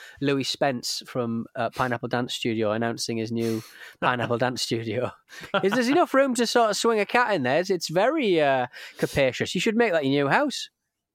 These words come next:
Speaker 2: It's, <laughs> I mean, it's a good, it's a good size. I, it's, it's almost too big. That's, that's
Speaker 1: Mm.
Speaker 2: the stupidest thing I've ever said. It's too
Speaker 1: Right.
Speaker 2: good. Um, it's, no, it's
Speaker 1: <laughs> It's
Speaker 2: like
Speaker 1: too smashing.
Speaker 2: with, with a film space, I don't know, you feel like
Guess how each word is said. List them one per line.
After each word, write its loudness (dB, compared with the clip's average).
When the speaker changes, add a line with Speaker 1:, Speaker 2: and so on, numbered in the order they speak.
Speaker 2:
It's, 0
<laughs> 0
I 2
mean, 2
it's -2
a 0
good, -2
it's -2
a -2
good -2
size. 0
I, 0
it's, -4
it's -2
almost -2
too 0
big. 0
That's, -2
that's 0
Speaker 1:
Mm. -2
Speaker 2:
the -4
stupidest -4
thing -2
I've 0
ever -2
said. -6
It's -2
too 4
Speaker 1:
Right. -2
Speaker 2:
good. 0
Um, 2
it's, -2
no, 4
it's 4
Speaker 1:
<laughs> -4
It's -6
Speaker 2:
like 0
Speaker 1:
too -2
smashing. -2
Speaker 2:
with, 0
with 4
a 4
film 2
space, -2
I -6
don't 0
know, 2
you 0
feel 0
like 0